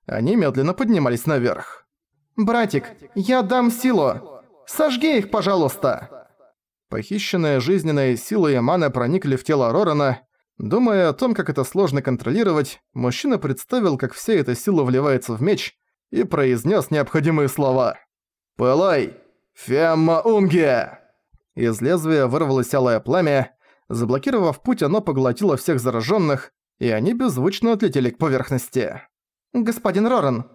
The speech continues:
твой контроль стал лучше!» восхищенно сказала наблюдавшая Ляпис, а когда пламя растворилось, остались лишь обугленные тела. Они разобрались с препятствием на лестнице, и пока зараженные снова не заполонили лестницу,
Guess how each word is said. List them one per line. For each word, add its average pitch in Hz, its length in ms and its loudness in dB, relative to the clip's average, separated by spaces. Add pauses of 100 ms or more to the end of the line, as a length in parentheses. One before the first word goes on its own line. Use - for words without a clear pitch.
(140)
твой 185 220 0
контроль 196 400 0
стал 208 240 0
лучше!» 180 460 -2 (540)
восхищенно 120 760 -2
сказала 127 400 -2
наблюдавшая 123 600 -2
Ляпис, 147 440 -2 (220)
а 131 80 -4
когда 170 240 0
пламя 175 320 2
растворилось, 139 640 0 (240)
остались 131 520 -2
лишь 185 180 0
обугленные 139 540 2
тела. 120 460 -2 (520)
Они 131 280 -4
разобрались 147 540 0
с - 40 -14
препятствием 131 580 -2
на 110 80 0
лестнице, 147 640 -2 (400)
и 185 120 -2
пока 202 360 0
зараженные 156 640 0
снова 139 320 0
не 131 100 2
заполонили 120 540 0
лестницу, 156 640 -2